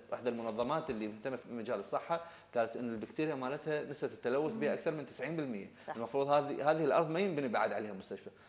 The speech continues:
Speaker 1: لكن احنا بعدنا لحد الآن نستقبل بها مرضى، والزخم اللي موجود داخل مدينة الطب وبقية المستشفيات اللي موجودة في هذه المدينة اللي كانت تعد صرح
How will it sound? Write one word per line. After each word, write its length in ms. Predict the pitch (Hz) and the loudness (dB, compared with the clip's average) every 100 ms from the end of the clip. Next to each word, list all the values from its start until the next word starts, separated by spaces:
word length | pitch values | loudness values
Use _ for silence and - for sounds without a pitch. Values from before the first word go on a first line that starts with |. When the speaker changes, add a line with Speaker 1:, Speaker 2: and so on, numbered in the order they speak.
| - | -4
Speaker 1:
لكن 200 | 110 120 | -4 -2
احنا 140 | 110 110 | -4 0
بعدنا 260 | 110 123 | 2 2
لحد 260 | 107 123 117 | -2 -4 -2
الآن 300 | 117 123 151 - - - | -2 -2 -4 -10 -20 -20
نستقبل 340 | 107 - - 107 | -4 -4 0 -2
بها 200 | 113 107 | -2 -2
مرضى، 380 | 107 120 139 151 - - 117 | -2 -2 -2 -6 -12 -16 -10
والزخم 360 | 104 117 120 | -4 -4 -4
اللي 180 | 110 110 | -4 -2
موجود 340 | 104 104 117 | -2 -2 0
داخل 220 | 110 110 107 | 0 0 -2
مدينة 240 | 101 104 - | -6 -8 -10
الطب 320 | - 143 156 - - - | -2 -2 -2 -10 -14 -2
وبقية 340 | 147 143 135 | -2 0 0
المستشفيات 520 | 127 117 123 127 120 | -2 -4 -2 0 2
اللي 120 | 113 | 0
موجودة 480 | 113 110 113 110 107 - - - | -4 -4 -2 2 0 0 -14 -6
في 80 | 120 | 4
هذه 280 | 110 101 104 | 4 4 2
المدينة 500 | 98 95 104 101 101 - - - | 0 0 0 -2 -4 -12 -20 -6
اللي 280 | 123 113 107 | 0 2 2
كانت 500 | 101 143 156 127 87 - - - - - | 4 6 6 6 -2 -8 -16 -20 -6 2
تعد 260 | 113 113 101 | 6 6 4
صرح 280 | - 131 117 | 4 8 8